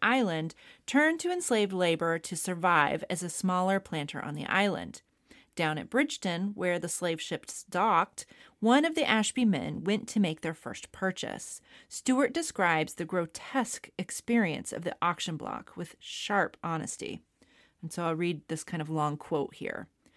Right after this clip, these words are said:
Quote, "Traumatized slaves were sold straight from the ship.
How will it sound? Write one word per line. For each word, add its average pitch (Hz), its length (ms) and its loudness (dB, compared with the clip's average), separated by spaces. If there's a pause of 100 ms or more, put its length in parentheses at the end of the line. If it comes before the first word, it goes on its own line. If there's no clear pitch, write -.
(600)
Quote, - 500 -2 (400)
"Traumatized 262 600 8
slaves 202 580 4
were 190 100 0
sold 165 640 2
straight - 460 2
from 208 180 4
the 202 60 4
ship. - 480 -2